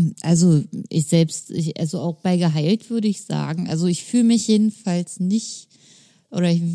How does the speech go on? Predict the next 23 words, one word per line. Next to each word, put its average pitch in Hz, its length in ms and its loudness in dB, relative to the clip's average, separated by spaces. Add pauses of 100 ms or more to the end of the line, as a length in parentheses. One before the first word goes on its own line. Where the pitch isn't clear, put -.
(240)
wiege 202 240 -2
mich 196 280 0
nicht 202 320 -2
in 190 160 -2
der 185 160 2
Sicherheit, 190 760 -2 (920)
dass 165 240 2
ich 180 240 0
nie 190 260 2
wieder, 180 1000 0
äh, 170 180 -2
eine 170 200 2
psychische 175 600 -2
Erkrankung 160 840 -4
akut 160 500 -6
haben 147 320 -4
werde. 143 440 -4 (680)
Also 160 320 0 (600)
das - 1120 -2 (1000)
dachte - 400 0
ich - 200 -2
zwar 226 400 2
mal, 202 340 0